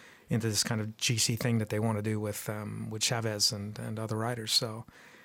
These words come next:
it'll be interesting. But anyway, that's why you want to watch tonight's stage of the Giro d'Italia, just to see how Caleb's gonna do, because we love him to death. We think he's great. So now, one other topic I wanna talk about, which we alluded to earlier, is about, uh,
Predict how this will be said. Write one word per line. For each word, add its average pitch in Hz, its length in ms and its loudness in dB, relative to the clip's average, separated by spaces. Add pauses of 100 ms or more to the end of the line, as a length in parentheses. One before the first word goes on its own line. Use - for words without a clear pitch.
(160)
it'll 202 180 4
be 220 100 8
interesting. 165 360 4
But 156 120 4
anyway, 139 240 4
that's 180 340 4
why 190 180 6
you 175 220 6
want 160 240 6
to 139 80 2
watch 131 320 2
tonight's 123 340 2
stage 113 300 0
of 107 80 -8
the 110 80 -4
Giro 110 260 -2
d'Italia, 107 400 -4 (260)
just - 280 2
to 160 80 4
see 135 240 6
how 123 160 2
Caleb's 117 340 2
gonna 107 180 2
do, 104 160 -4
because 120 460 2 (460)
we 202 140 6
love 139 180 6
him 117 80 6
to 107 80 2
death. 107 320 -2
We 117 80 -2
think 117 180 -2
he's 117 140 0
great. - 280 -6 (220)
So - 380 -4 (760)
now, 185 300 8 (1500)
one 208 300 8
other 208 160 8
topic 156 360 4
I 131 60 2
wanna 120 200 4
talk 113 200 0
about, 110 320 -6
which - 400 2
we 151 140 4
alluded 170 300 8
to 135 140 4
earlier, 123 340 4
is 113 140 0
about, 117 360 -2
uh, 110 140 -2